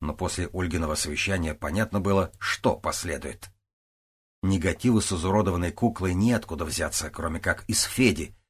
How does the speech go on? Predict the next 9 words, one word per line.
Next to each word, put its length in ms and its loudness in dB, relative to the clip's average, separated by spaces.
который 340 -2
он 80 -6
достал 360 -2
для 140 -6
дружины 600 0
на 80 -6
свою 320 -4
голову. 440 -6
Следовательно, 720 0